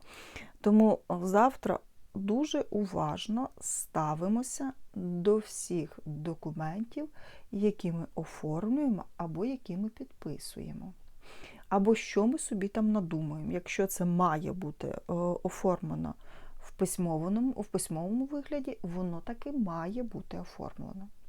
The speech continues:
І отут, е, займати пожовську позицію «якось та буде», двічки, не потрібно. Тому що інколи, м, <laughs>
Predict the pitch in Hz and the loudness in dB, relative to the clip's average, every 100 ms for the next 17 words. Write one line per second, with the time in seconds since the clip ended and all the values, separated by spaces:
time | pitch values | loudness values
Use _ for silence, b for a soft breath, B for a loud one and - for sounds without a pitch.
0 | - - B B B B B 202 202 208 | -16 -14 B B B B B 10 12 12
1 | - 214 175 - - - - 156 165 175 | 8 4 4 2 -6 -2 0 0 2 4
2 | 175 160 - 220 - 160 156 147 - 220 | 4 0 -4 -4 -2 0 0 -2 -4 -4
3 | 165 160 151 - - 156 160 156 - 151 | -4 -2 -2 -2 -6 -4 2 2 2 -8
4 | - - 147 160 320 - 185 B B B | -8 -6 -4 0 2 2 -2 B B B
5 | - 165 170 156 - - - - - 165 | -8 -2 0 -2 -4 -12 -12 -12 -10 -8
6 | 165 165 160 - - - 147 - - 151 | -4 -4 -4 -6 -10 -8 -8 -8 -8 -6
7 | 160 156 - 165 160 - 170 156 147 - | -6 -6 -6 -4 -4 -2 0 2 0 2
8 | 240 269 302 330 - B B B B B | 4 4 4 0 -6 B B B B B
9 | - 185 208 220 226 - 226 208 185 | -4 4 8 10 10 12 12 12 8